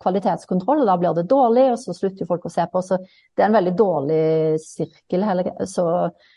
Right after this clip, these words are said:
det er jo ikke holdbart. Og heller ikke det med at det er så mange strømmetjenester nå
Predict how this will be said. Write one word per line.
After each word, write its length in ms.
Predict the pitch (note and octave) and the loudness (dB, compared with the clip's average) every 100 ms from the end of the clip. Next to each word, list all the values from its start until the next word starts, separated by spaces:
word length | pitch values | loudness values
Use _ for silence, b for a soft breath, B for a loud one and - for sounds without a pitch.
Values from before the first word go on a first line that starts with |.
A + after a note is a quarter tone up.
| b b _ _ _ _ _ B B B3 | b b _ _ _ _ _ B B 0
det 60 | |
er 40 | G#3+ | 2
jo 60 | F#3+ | 2
ikke 160 | C4 | 0
holdbart. 800 | B3+ F3+ D#3+ A3+ B3 - _ - - | 2 0 2 2 2 -6 _ -12 -2
Og 140 | A3 | 0
heller 200 | G#3+ G3+ | 2 2
ikke 180 | G#3 A#3 | 0 2
det 160 | F#3+ | 2
med 80 | F#3 | 0
at 100 | G3 | -2
det 100 | A3 | -2
er 60 | G#3+ | 0
så 80 | A#3 | 0
mange 280 | A3 F3 F#3 | 0 -2 -6
strømmetjenester 960 | - A3+ F#3 E3 - F3 E3 - F#3 | -2 -2 -2 -6 -6 -6 -6 -4 -2
nå 460 | F3+ G#3 G#3+ - | 2 2 2 -2